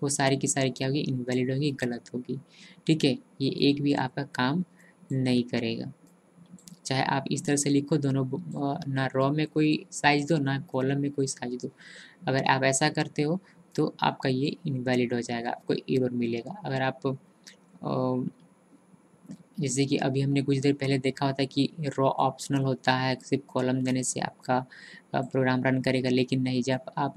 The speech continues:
इस तरह से declare करते हैं without value assign किए हुए, तो आपको रो और कॉलम दोनों ही देना पड़ेगा, otherwise आपका program run नहीं करेगा। यहाँ optional ये नहीं है,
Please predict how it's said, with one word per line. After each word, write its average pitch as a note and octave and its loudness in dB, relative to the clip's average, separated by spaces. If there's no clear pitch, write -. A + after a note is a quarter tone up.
इस D#3 0
तरह D#3+ 2
से D#3 2
declare C#3 2
करते C3+ -4
हैं C#3 2
without C3+ 2
value C#3 2
assign C3 0
किए B2 -4
हुए, C3+ -2
तो C#3+ 2
आपको D3+ 0
रो C#3 4
और D3+ 2
कॉलम C#3 2
दोनों C3+ 2
ही D#3 4
देना C#3 4
पड़ेगा, C3+ 0
otherwise C3 0
आपका D3 -2
program C3+ 0
run B2+ 0
नहीं B2+ 2
करेगा। A#2+ -2
यहाँ B2+ -2
optional C#3 -2
ये C3 2
नहीं B2+ 0
है, A#2 -8